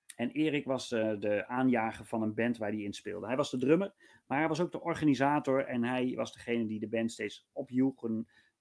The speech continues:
eh, repetities organiseerde. En dat deed hij hartstikke goed en iedereen was er best blij mee. Maar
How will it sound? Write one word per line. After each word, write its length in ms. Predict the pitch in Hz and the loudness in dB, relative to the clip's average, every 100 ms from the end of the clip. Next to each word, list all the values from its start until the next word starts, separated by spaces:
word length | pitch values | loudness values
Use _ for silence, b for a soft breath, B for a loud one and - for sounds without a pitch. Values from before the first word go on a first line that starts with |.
| _ - | _ -12
eh, 200 | 113 110 | -6 -6
repetities 540 | 120 120 147 143 123 | -6 -4 -6 -4 -8
organiseerde. 760 | 117 127 135 120 120 113 120 156 b b b _ - | -6 -4 2 2 4 2 2 -4 b b b _ -4
En 120 | 139 | -2
dat 160 | 147 | 2
deed 160 | 175 185 | 2 2
hij 80 | 127 | 2
hartstikke 380 | 185 - 147 143 | -2 -4 -8 -4
goed 440 | 220 175 - - _ _ | 0 0 -2 -20 _ _
en 140 | 135 | 0
iedereen 240 | 151 135 127 | 2 2 0
was 180 | 127 123 | -2 -2
er 60 | |
best 200 | 117 113 | -2 0
blij 240 | 120 151 139 | 0 0 0
mee. 200 | 98 110 | 0 0
Maar 520 | 127 135 110 131 | 2 0 -2 -6